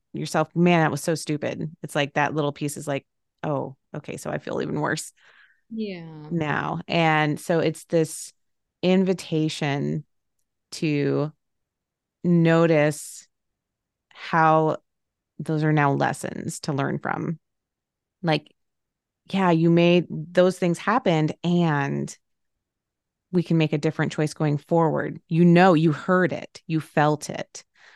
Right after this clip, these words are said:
Speaker 1: How can you then honor that feeling in the moment when it comes up? How can you honor it? Because y-, look where it was right and look where it was right and look where it was right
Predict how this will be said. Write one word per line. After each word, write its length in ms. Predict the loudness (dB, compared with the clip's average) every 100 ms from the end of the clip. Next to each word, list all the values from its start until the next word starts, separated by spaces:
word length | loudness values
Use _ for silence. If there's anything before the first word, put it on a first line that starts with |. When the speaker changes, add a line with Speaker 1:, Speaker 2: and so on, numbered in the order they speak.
| _ _ _ _ _ _
Speaker 1:
How 260 | 0 0
can 220 | 0 0 2
you 160 | 2
then 280 | 0 0 0
honor 380 | 4 6 6 2
that 220 | 0 -6
feeling 600 | -6 -4 -2 0 -2 -4 -8 _ _ _ _ _ _ _ _ _ _
in 180 | 4 6
the 60 | 6
moment 280 | 6 4 2
when 100 | 2
it 80 |
comes 260 | 0 -4 -4 -2
up? 160 | -4
How 140 | -2 0
can 160 | 4
you 120 | 2 4
honor 340 | 4 4 4
it? 320 | 2 -2 -6 -10 _ _ _ _ _ _ _ _ _
Because 300 | 0 0 0
y-, 80 | -4
look 200 | 0 -2 0
where 220 | 2 4
it 60 | 2
was 140 | 0
right 240 | -2 -4 -4
and 160 | -2
look 100 | -2
where 120 | -2 -4
it 60 |
was 140 | -4 -6
right 200 | -6 -4
and 100 | -6
look 120 | -6
where 140 | -8 -10
it 80 |
was 140 | -12 -12
right 240 | -10 -12